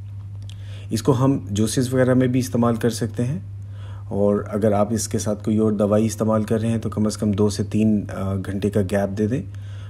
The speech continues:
और ये pregnancy में भी यूज़ कर सकते हैं, और ऐसे पेशेंट, अ, जिनको hepatic disease यानी liver की और kidney की disease होती है, वो भी इस्तेमाल कर सकते हैं।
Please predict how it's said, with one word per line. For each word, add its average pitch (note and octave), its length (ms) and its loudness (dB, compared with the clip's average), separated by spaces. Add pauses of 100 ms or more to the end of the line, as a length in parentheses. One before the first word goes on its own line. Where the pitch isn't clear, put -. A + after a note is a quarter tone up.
(140)
और A2 200 4
ये A#2+ 520 4
pregnancy A2 460 2
में B2 140 6
भी A#2+ 140 6
यूज़ A#2+ 220 4
कर A#2 100 2
सकते G#2+ 340 -2
हैं, A2+ 560 -4
और F#2+ 440 -4
ऐसे G#2 200 -2
पेशेंट, A2 540 -2
अ, F#2+ 1040 -4 (340)
जिनको G#2+ 320 2
hepatic G#2 520 0
disease G#2 540 0
यानी G2+ 140 2
liver G#2 320 2
की G#2+ 280 2
और G2 540 -2 (160)
kidney A2 240 2
की G#2+ 80 -2
disease G2+ 400 -2
होती G#2+ 220 -2
है, A2+ 80 2
वो G2 160 -2
भी G2+ 100 -2
इस्तेमाल A2 380 0
कर A2 120 0
सकते A2 300 -4
हैं। B2 300 -6